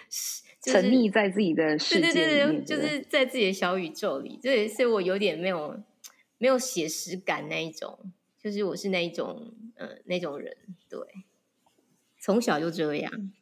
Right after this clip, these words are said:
Speaker 2: 我们就，呃，直接的单刀，呃，很直接切入啊，就是说，那我们从塔罗牌的世界来看看，呃，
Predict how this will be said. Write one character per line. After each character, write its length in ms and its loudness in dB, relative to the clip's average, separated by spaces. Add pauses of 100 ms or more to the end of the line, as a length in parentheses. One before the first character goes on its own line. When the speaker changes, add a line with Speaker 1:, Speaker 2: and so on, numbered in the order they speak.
(420)
Speaker 2:
我 100 0
们 260 4
就， 580 4 (340)
呃， 600 0
直 220 0
接 260 4
的 160 4
单 380 2
刀， 420 2 (540)
呃， 180 2
很 300 4
直 140 0
接 180 4
切 340 2
入 220 0
啊， 160 -4
就 120 -2
是 80 0
说， 280 0 (240)
那 80 6
我 40 4
们 120 2
从 260 2
塔 220 -4
罗 180 0
牌 400 -8 (300)
的 100 0
世 240 0
界 160 0
来 140 -2
看 200 -2
看， 300 0 (400)
呃， 480 -2